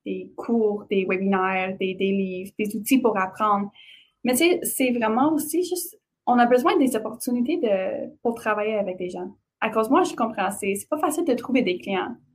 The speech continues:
Donc, pourquoi est-ce que je vais, je vais me passer du temps pour apprendre sur cette maladie si j'en ai pas de clients ? Donc, je comprends, je comprends.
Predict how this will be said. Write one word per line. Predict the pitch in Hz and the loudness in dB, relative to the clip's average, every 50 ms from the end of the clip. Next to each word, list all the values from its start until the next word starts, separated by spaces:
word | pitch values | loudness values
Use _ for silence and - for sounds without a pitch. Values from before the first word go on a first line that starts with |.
| _ _ _ _ | _ _ _ _
Donc, | - 214 202 196 202 208 - - _ _ | 2 4 4 4 2 -2 -6 -14 _ _
pourquoi | _ 233 226 226 - - 247 254 269 | _ 0 0 0 2 2 4 4 4
est-ce | 262 - | 2 0
que | - 233 220 220 | 2 2 4 4
je | 214 220 214 | 2 0 -4
vais, | 214 208 202 165 - - - - | -4 -4 -4 -4 -6 -8 -10 -12
je | - - | -8 -6
vais | 208 | -4
me | 202 202 202 | -4 -2 0
passer | - 208 208 202 - 247 240 233 | 0 0 0 0 0 -2 -2 -2
du | 202 - - | -4 -8 -6
temps | - 240 220 220 226 233 233 | -2 -2 0 0 0 -2 -4
pour | 233 220 214 | -4 -2 0
apprendre | 202 202 202 - - 214 214 220 220 214 | 0 -2 -2 -4 -2 0 0 0 0 -2
sur | - - | -6 -6
cette | - 214 208 202 202 | -4 -4 -4 -2 -2
maladie | 214 202 202 202 202 202 196 196 - 233 226 226 | 0 2 2 4 2 2 0 -2 -2 0 0 0
si | 226 - - - - - - - 240 233 | 0 -2 -8 -10 -12 -8 0 2 2 4
j'en | 220 214 208 | 4 2 0
ai | 208 - - | 0 -2 -2
pas | 247 220 | -2 -4
de | 208 | -4
clients ? | - - - 202 190 - - - - _ - - - _ - | -6 -6 -4 -2 -2 -2 -4 -8 -14 _ -20 -20 -8 _ 2
Donc, | 214 208 208 208 - _ _ - | 2 2 2 -2 -8 _ _ -16
je | - - | -2 2
comprends, | - 294 294 294 - 262 - 226 | 4 4 4 4 2 -2 -2 -2
je | 233 - | -6 -6
comprends. | - 254 233 240 - 240 240 | -4 -4 -4 -4 -2 -4 -4